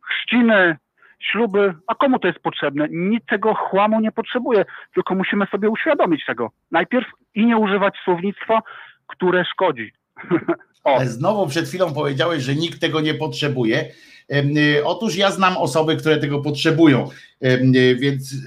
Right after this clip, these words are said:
Speaker 2: więc nie powinniśmy tak mówić. I tu akurat jestem, zgadzam się z, y, z kolegą Waldemarem, który powiedział właśnie o tym, że, y, czemu ja się czepiam, czemu ja walczę, e, e, ciągle z wierzącymi, y, to,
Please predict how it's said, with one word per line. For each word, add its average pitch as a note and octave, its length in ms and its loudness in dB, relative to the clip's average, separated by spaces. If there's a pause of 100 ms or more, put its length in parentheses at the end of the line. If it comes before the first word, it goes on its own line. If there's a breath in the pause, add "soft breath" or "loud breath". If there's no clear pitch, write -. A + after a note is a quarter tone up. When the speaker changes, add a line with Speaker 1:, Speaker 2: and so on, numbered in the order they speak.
Speaker 2:
więc C3+ 420 -6
nie D#3 80 -6
powinniśmy E3+ 460 -6
tak C#3+ 160 0
mówić. A2+ 260 -4
I A#2 80 -14
tu F#3 140 0
akurat D#3 380 0
jestem, D3 460 0
zgadzam C#3 520 2
się C3+ 260 0
z, A2+ 220 -8 (540 loud breath)
y, A#2 440 0
z - 180 -10
kolegą B2+ 460 0
Waldemarem, A2+ 680 2
który A2+ 260 -4
powiedział A2 400 -2
właśnie G#2+ 280 -6
o G#2 80 -4
tym, G#2+ 180 -6
że, G#2 200 -2 (420 loud breath)
y, A#2 220 2
czemu C3+ 200 6
ja B2+ 120 6
się B2+ 140 -2
czepiam, B2+ 380 0
czemu C3 200 4
ja A#2+ 100 6
walczę, C3+ 520 2 (280 loud breath)
e, A#2+ 40 0
e, A2 480 2
ciągle A2+ 420 -2
z - 100 -14
wierzącymi, A#2 600 -4 (340 loud breath)
y, C3+ 240 4
to, B2+ 480 4